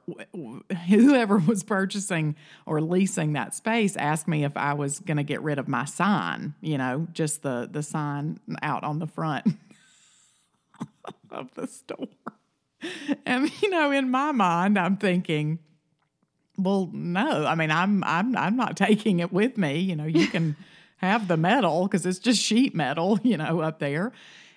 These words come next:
And, uh, you know, and, and just said, you know, "Is it okay if we paint it?" And I said, "Yes, that, that would be great." You know, and I did specify as long as my, you know, my logo or, you know, tagline or anything like that's not on it.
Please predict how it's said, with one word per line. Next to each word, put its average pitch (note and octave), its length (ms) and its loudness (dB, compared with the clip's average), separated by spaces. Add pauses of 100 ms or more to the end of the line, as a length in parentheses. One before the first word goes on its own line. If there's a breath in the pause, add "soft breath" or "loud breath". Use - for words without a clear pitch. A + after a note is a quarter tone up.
And, E3+ 240 2
uh, D#3 380 0
you A3 180 -2
know, D#3+ 220 2
and, D#3+ 200 0
and E3+ 160 -2
just E3+ 200 -2
said, F#3 160 -2
you A3+ 80 2
know, G3 100 2
"Is G3 100 2
it G3 80 0
okay G3+ 300 2
if G3+ 120 -2
we A3 120 0
paint F#3+ 360 2
it?" A#3 200 2
And F#3 80 -2
I E3 120 2
said, F#3 280 -4
"Yes, B3+ 400 -2
that, - 320 -4
that D3 140 -2
would F3+ 100 -2
be A3+ 120 2
great." F#3+ 340 0
You G3 80 2
know, F3+ 80 4
and G#3 100 4
I A#3 80 2
did A#3 260 0
specify E3 600 -2
as E3+ 140 -4
long F3+ 280 0
as F3+ 140 -2
my, E3 320 0
you E3+ 160 -4
know, C#3+ 140 -2
my D#3+ 140 0
logo D#3 520 0
or, C#3 280 -4
you D3 120 -6
know, A#2 140 -8
tagline D3+ 580 -4
or C3+ 80 -4
anything C#3 320 -6
like - 140 -8
that's - 320 -8
not C3+ 180 -2
on C3+ 240 -4
it. G#2+ 140 -6